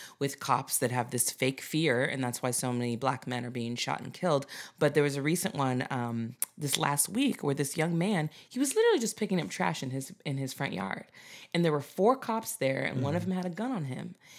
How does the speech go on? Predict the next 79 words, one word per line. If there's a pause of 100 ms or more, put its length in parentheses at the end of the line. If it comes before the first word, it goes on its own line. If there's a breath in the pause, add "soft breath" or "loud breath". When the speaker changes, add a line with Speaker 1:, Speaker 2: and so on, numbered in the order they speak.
(140 loud breath)
Speaker 1:
And
he
was
like,
"What
are
you
doing
here?"
Blah,
blah,
blah.
And
the,
he,
the
guy
was
yelling
loud.
He
was
like,
"This
is
my
home. (340 loud breath)
I
am
here.
I
am
picking
up
trash.
You
are
pointing
a
gun
at
me (200 loud breath)
for
picking
up
trash." (300 loud breath)
And
I
was
Speaker 2:
Wow.
Speaker 1:
so
proud
of
him
because (460 loud breath)
he, (400)
he
did
not
back
down.
He
was
like,
"No,
you,
basically,
you
are
not
gonna
shoot
me
today.
I'm
picking
up
Speaker 2:
<laughs>
Speaker 1:
trash."